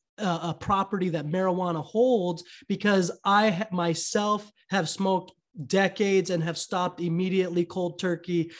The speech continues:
My father, who is forty, fifty years plus, has ha-, stopped cold turkey when needed.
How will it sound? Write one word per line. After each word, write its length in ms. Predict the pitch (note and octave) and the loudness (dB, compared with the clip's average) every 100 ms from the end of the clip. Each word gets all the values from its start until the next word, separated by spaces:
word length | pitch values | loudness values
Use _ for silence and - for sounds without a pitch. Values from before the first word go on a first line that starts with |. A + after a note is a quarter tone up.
| - - | -12 -4
My 140 | D#3 | -4
father, 520 | D3+ G3 F#3+ F#3 F#3 | 0 4 6 6 4
who 220 | E3+ F3+ F3+ | 4 4 4
is 420 | E3+ E3+ D#3+ - - _ | 4 4 4 -2 -16 _
forty, 440 | - G3 G3 F#3+ | -4 4 4 4
fifty 380 | E3 - G#3 G3+ | 2 0 -2 0
years 320 | F3 F3+ E3+ | 0 2 2
plus, 640 | - - G3+ F#3 F3+ E3 - - | -2 -4 0 2 2 0 -6 -8
has 220 | F#3+ E3+ E3 | -2 0 0
ha-, 160 | F#3 | -4
stopped 440 | - - F3 E3 - | -4 -2 -2 -4 -4
cold 260 | F#3 E3+ | -2 -2
turkey 360 | F3+ F#3 E3 F3+ | 0 -2 -2 -2
when 220 | E3+ E3+ | 2 2
needed. 520 | E3+ E3+ E3 D#3 D3+ | 2 2 2 0 -2